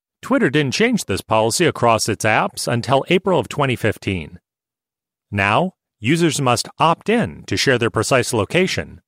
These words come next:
and according to a Twitter spokesperson, a very small percentage of people do. But the G P S data people shared before the update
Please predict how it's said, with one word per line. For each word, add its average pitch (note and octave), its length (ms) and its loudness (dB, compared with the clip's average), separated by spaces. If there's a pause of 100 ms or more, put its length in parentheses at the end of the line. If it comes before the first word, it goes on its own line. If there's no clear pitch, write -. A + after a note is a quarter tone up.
(340)
and E3 400 2
according B3 400 0
to C#3 100 4
a A2+ 60 2
Twitter A3 260 0
spokesperson, A2+ 800 -2 (340)
a G2+ 120 -2
very F#3+ 260 0
small C#3 260 0
percentage G#2 480 -2
of G#2+ 120 -4
people G2+ 320 -2
do. F2+ 340 -4 (920)
But B2+ 180 2
the A#2 100 0
G F3 200 -2
P G3 180 -4
S F#3+ 160 0
data E3+ 320 0
people A#2+ 320 -4
shared C3 320 0
before F3 340 0
the G#2+ 140 0
update G2 460 -4